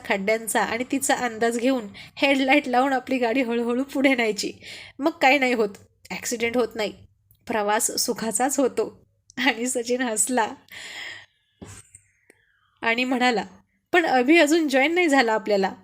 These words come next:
आणि चैतन्य म्हणाला, "अरे, अमेरिकेत आता रात्र आहे ना, बहुतेक तो सुद्धा गाडी चालवत असेल आणि त्याचा सुद्धा सुखाचा प्रवास चालला असेल हेडलाईट लावून." तसे सगळे खूप मोठ्यानं हसायला लागले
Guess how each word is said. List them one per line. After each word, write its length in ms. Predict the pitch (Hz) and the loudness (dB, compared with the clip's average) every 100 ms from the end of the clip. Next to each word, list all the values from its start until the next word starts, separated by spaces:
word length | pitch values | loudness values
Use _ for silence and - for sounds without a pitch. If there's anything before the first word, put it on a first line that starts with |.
| _ _ _ _ - | _ _ _ _ -4
आणि 180 | 220 226 | -2 -2
चैतन्य 500 | 226 208 196 214 214 | -2 -2 -2 -6 -4
म्हणाला, 340 | 240 247 196 - - - _ | 0 0 0 -4 -16 -20 _
"अरे, 180 | 233 247 | 0 0
अमेरिकेत 520 | 226 208 214 220 220 | 0 -2 0 0 0
आता 200 | 208 202 | 0 0
रात्र 300 | 214 202 254 | 0 0 0
आहे 220 | 226 214 202 | -2 0 -2
ना, 240 | 208 240 196 - _ _ _ | -2 -2 -4 -14 _ _ _
बहुतेक 440 | 226 254 311 311 349 | -6 -2 -2 -2 0
तो 100 | 359 | 2
सुद्धा 320 | 339 247 247 | 0 0 0
गाडी 260 | 220 208 | 0 0
चालवत 400 | 214 214 196 202 | 0 0 -2 -2
असेल 280 | 208 196 190 - _ _ _ - | -4 -4 -6 -10 _ _ _ -12
आणि 160 | 202 208 | -10 -4
त्याचा 300 | 208 190 214 | -4 -2 -4
सुद्धा 320 | - 196 247 | -4 -4 -4
सुखाचा 580 | - 214 - 240 254 254 | -6 -6 -2 0 0 -2
प्रवास 440 | 247 220 233 - | -4 -4 -2 -2
चालला 260 | 220 214 208 | -4 -2 -2
असेल 280 | 214 220 - - - | 0 -2 -4 -6 0
हेडलाईट 460 | 220 220 233 240 | 2 2 2 2
लावून." 260 | 233 247 294 - - - - - - - | 2 2 0 -12 -20 -18 -16 -16 -6 0
तसे 200 | 359 370 | 2 2
सगळे 320 | 349 269 294 320 | 2 4 2 2
खूप 240 | 339 330 | 0 0
मोठ्यानं 480 | 302 269 - 302 311 | 0 -2 -2 0 2
हसायला 380 | 277 269 247 233 | 0 0 0 2
लागले 340 | 226 214 202 | 2 0 -2